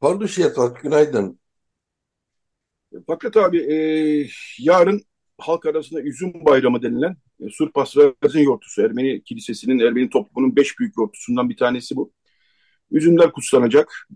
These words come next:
Speaker 2: E, birçok, e, aile kutsanmadan üzüm yemez, üzümler çıkmasına rağmen mesela. E, yiyenler de var tabii, bu gelenek. E, merakla beklediğimiz bayramlardan bir tanesi, e,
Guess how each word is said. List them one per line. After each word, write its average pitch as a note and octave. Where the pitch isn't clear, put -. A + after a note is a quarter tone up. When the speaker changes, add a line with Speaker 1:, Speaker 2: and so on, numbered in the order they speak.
Speaker 2:
E, B2
birçok, -
e, G#2+
aile C3+
kutsanmadan C#3
üzüm C3
yemez, C#3
üzümler A2+
çıkmasına A2+
rağmen A2+
mesela. G#2+
E, C3+
yiyenler C#3+
de A#2
var G2+
tabii, G#3+
bu D#3+
gelenek. C#3+
E, B2
merakla G3
beklediğimiz D3
bayramlardan D3
bir G3
tanesi, E3
e, G2+